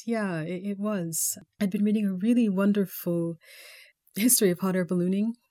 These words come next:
uh, that I just happened to pick up, um, a Richard Holmes book called Falling Up, uh, because I had just read his, I think it's called The Age of Wonder, uh, which is all about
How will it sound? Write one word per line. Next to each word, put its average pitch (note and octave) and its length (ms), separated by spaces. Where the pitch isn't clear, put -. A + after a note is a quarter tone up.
uh, F#3 160
that F#3 100
I F3+ 80
just F3 180
happened F3+ 200
to E3+ 60
pick F3+ 200
up, F3+ 140
um, F3 380
a E3+ 100
Richard F#3+ 240
Holmes F3 360
book G#3 280
called F#3+ 200
Falling F3+ 360
Up, C4+ 240
uh, F3+ 80
because F#3+ 300
I F3+ 80
had F3 140
just - 280
read F3+ 180
his, E3+ 440
I E3 40
think F3+ 140
it's - 100
called E3+ 140
The F3+ 160
Age F3 160
of E3 120
Wonder, E3 480
uh, D#3+ 120
which D#3+ 200
is F3+ 100
all D#3+ 120
about D#3+ 280